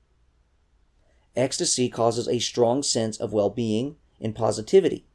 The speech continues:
sociability, emotional warmth, perception changes, and facilitates intense physical activity.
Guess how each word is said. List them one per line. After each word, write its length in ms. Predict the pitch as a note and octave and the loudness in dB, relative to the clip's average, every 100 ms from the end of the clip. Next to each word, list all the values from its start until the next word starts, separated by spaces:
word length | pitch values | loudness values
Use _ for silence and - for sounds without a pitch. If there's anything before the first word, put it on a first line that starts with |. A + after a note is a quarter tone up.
| _ | _
sociability, 840 | - A#2+ - A2+ G2+ G#2 A#2 D#3+ - | 0 0 2 2 2 2 2 -2 -8
emotional 380 | A2+ B2+ D#3 F3 | -2 -2 0 -4
warmth, 280 | C#3 B2 A#2 _ _ _ _ | -2 -4 -6 _ _ _ _
perception 560 | C3 B2 D3 D3 B2+ B2 | -4 2 2 2 -2 -4
changes, 480 | B2+ A2+ G#2+ A2 - _ _ | -2 -2 -2 -6 -10 _ _
and 320 | - D3+ D3+ D3 | -2 0 0 -2
facilitates 580 | C3 D3+ C#3+ D3+ D3 | -2 4 4 4 -2
intense 500 | C#3+ B2 A#2+ A#2 - - | -6 -6 -6 -6 -10 -6
physical 360 | A2 G2+ G#2 | -6 -4 -4
activity. 460 | F#2+ - D3 G#2+ - | -4 -2 -2 -4 -8